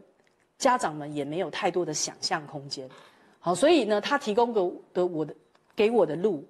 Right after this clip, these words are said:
我都不愿意。我坚持要上高中，普通高中。于是呢，我们在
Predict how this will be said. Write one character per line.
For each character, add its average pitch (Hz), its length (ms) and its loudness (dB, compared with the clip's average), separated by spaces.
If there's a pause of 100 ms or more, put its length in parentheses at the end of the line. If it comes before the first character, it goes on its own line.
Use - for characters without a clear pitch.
(140)
我 160 140 -2
都 214 80 2
不 160 160 -6
愿 139 160 -6
意。 135 220 -18 (400)
我 175 100 2
坚 339 220 6
持 196 160 0
要 214 180 2
上 208 260 -2 (120)
高 151 160 0
中， 143 240 -10
普 151 160 -8
通 165 160 0
高 151 200 -4
中。 143 240 -16 (1080)
于 220 80 4
是 302 140 4
呢， 269 140 6
我 202 60 6
们 180 100 0
在 247 260 4